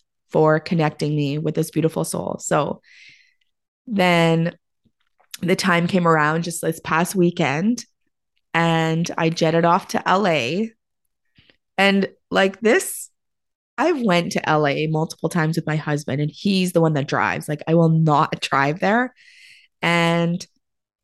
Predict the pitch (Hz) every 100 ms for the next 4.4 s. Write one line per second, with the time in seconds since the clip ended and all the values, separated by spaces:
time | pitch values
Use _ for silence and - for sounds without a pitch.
0 | _ _ - 185 175 170 165 - 180 226
1 | - - _ - 165 165 180 175 254 302
2 | 214 180 170 170 165 170 190 175 180 180
3 | 175 - 160 165 156 151 160 175 - 175
4 | 175 175 185 190